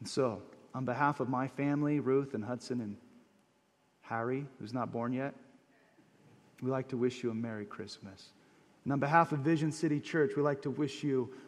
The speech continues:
a Merry, Merry Christmas. And we hope that you can join us again on Christmas Eve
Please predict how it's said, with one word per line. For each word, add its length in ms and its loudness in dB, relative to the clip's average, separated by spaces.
a 80 -4
Merry, 640 2
Merry 360 -2
Christmas. 600 -4
And 80 -2
we 100 0
hope 220 2
that 120 6
you 140 0
can 220 -4
join 240 4
us 160 0
again 400 -2
on 100 -6
Christmas 560 -2
Eve 360 -2